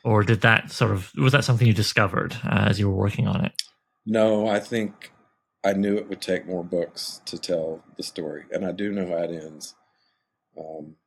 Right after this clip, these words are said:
Speaker 2: so no, it was always gonna be at the very least a trilogy, if not a quartet.
Speaker 1: Hmm.
Speaker 2: And I've also got a, uh,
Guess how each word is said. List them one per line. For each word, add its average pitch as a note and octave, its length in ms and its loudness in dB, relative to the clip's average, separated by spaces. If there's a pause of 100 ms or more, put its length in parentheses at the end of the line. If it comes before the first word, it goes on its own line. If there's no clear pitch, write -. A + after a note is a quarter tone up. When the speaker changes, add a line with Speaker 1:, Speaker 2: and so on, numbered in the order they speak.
(480)
Speaker 2:
so - 160 -4
no, F2+ 180 -2
it D#2+ 100 -6
was F#2+ 120 -6
always G#2+ 280 4
gonna G2 160 -2
be F#2 120 -2
at F2 100 -8
the E2 100 -8
very G2 360 -2
least F#2+ 280 -2
a F#2 40 -10
trilogy, F2 540 -4
if C#2 200 -10
not E2+ 180 -6
a D#2+ 40 -4
quartet. D#2 580 -12 (1000)
Speaker 1:
Hmm. E3+ 80 4
Speaker 2:
And D#2+ 400 -2 (320)
I've F2 140 -4
also F2+ 720 -2 (760)
got F#2 280 -2
a, E2 340 -4
uh, D#2 240 -2